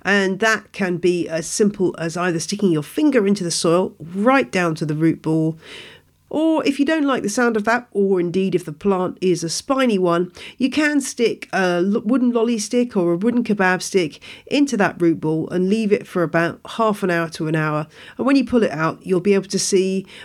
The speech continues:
whether there's any damp compost sat on it, or indeed sat on your finger. And that's a really reliable way of knowing whether your plant is moist at root level.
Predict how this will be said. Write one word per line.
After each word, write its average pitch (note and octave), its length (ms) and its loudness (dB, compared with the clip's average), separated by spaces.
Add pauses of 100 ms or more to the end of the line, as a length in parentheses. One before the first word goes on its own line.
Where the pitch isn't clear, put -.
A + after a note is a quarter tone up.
whether B3+ 260 2
there's A#3+ 240 2
any A3 220 0
damp F#3 340 -2
compost D3+ 720 -6
sat - 340 -2
on D3+ 140 0
it, - 260 -4
or F#3+ 180 4
indeed E3+ 280 4
sat E3 340 -2
on D3+ 200 0
your D3+ 260 -2
finger. D#3+ 640 0 (400)
And A#3+ 120 -2
that's C#4+ 220 -2
a D4 80 0
really C#4 240 0
reliable A#3+ 640 0
way F#3 460 -2
of E3+ 400 -6
knowing F#3 400 0
whether E3+ 200 0
your D#3+ 220 0
plant D#3 540 -4
is E3+ 200 2
moist E3 460 -2
at E3 220 -4
root E3+ 340 -4
level. E3+ 440 -4